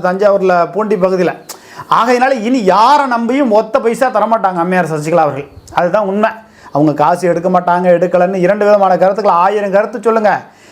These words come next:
மன்னார்குடி வகையறாவை மாஃபியா கும்பல்னு சொல்லுங்க, மாஃபியா கும்பல் இல்லைன்னு சொல்லுங்க, அது அப்பாற்பட்ட விஷயம், அதுக்குள்ள நம்ம ரொம்ப போகல. ஆனா அந்த மன்னார்குடி வகையறா கும்பலை வைத்துத்தானே உதயகுமார் அமைச்சர் பதவி வாங்கினார்.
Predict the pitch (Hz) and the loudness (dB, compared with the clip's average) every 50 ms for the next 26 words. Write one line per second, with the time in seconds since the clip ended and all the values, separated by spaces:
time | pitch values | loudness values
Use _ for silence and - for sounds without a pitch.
0 | - - - 147 156 190 220 240 247 247 247 220 233 226 214 208 220 233 240 233 | -20 -12 -6 -2 0 2 2 2 2 2 2 2 2 2 2 0 2 0 2 2
1 | 226 226 226 226 247 226 208 214 226 220 208 254 247 240 196 214 220 214 226 233 | 2 2 2 0 0 0 2 0 0 2 0 0 0 0 -2 -4 -4 -2 -2 -2
2 | 233 208 214 220 214 220 240 240 220 214 226 233 220 240 240 240 220 208 214 220 | 0 0 0 0 2 2 0 0 2 2 0 0 0 0 0 0 0 -2 -4 -2
3 | 220 208 214 220 226 233 226 214 208 214 202 208 214 220 196 190 190 185 208 226 | -2 0 -2 -2 -2 -2 -2 0 0 0 0 2 0 0 2 2 0 0 0 -2
4 | 226 - 214 202 220 208 165 208 190 175 175 170 196 226 220 196 190 196 202 214 | -2 -2 -4 -6 -6 -4 -2 0 0 0 0 0 0 -2 -2 -2 -2 -2 0 0
5 | 214 185 208 208 202 202 165 - - - - - - - - - - 165 220 269 | 0 2 0 0 0 0 -4 -6 -8 -20 -20 -20 -20 -20 -14 -6 -4 -2 0 0
6 | 262 247 240 254 277 254 302 254 262 254 262 277 285 277 269 277 262 262 247 226 | 0 0 2 0 2 2 2 0 0 0 2 2 2 2 2 0 0 0 2 2
7 | 247 262 262 262 254 247 240 - 220 226 233 262 262 247 226 226 233 226 233 277 | 2 2 2 2 2 -2 -2 -2 -6 -2 -2 0 0 2 2 0 0 -2 -4 -4
8 | 214 240 240 254 269 254 240 226 247 254 233 233 233 233 214 208 208 214 196 226 | -2 0 0 0 2 0 2 4 4 2 2 2 0 0 0 0 -2 -2 -2 -2
9 | 220 190 202 196 196 190 185 180 175 170 160 165 196 | 0 0 2 2 2 2 2 0 -2 0 0 0 0